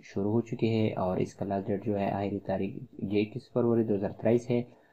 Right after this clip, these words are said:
और इसमें जो, जो, अ, sorry, इसमें जो, जो admission है और matric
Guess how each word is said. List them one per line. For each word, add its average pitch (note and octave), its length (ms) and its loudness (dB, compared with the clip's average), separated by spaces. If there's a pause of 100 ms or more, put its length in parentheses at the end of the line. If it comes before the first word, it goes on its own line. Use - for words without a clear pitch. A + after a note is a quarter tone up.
(260)
और A2 220 4
इसमें C3 520 6
जो, A2 400 10
जो, A#2 400 6
अ, G#2 680 4
sorry, A2+ 280 6
इसमें B2 340 2
जो, A2 100 2
जो G2+ 360 4
admission A2 500 2
है A2 320 0
और G2 640 -2
matric A2+ 580 0